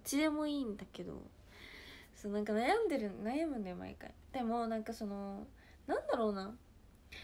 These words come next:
巻かなかったら、な、なんだろうな。むずいよね、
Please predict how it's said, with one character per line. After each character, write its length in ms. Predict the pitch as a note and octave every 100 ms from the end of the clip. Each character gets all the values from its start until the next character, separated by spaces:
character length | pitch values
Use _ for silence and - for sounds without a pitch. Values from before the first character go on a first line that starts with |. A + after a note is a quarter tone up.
| - A3
巻 180 | D4
か 60 | B4 D#5 E5
な 120 | G#4+ C#4
か 40 |
っ 80 | -
た 120 | G#3+
ら、 100 | A3
な、 420 | A#3 A3+ G#3+ G3 - - - - - - - - - - - - G#3+
な 540 | E4+ A#4 D4+ D#4+ C5 C5
ん 40 |
だ 120 | D#4
ろ 140 | B3+ A#3
う 20 |
な。 300 | G#3+ - - - - - - - - - -
む 140 | A3
ず 160 | A#3 F4+
い 160 | C4+ F#3+
よ 180 | -
ね、 120 | -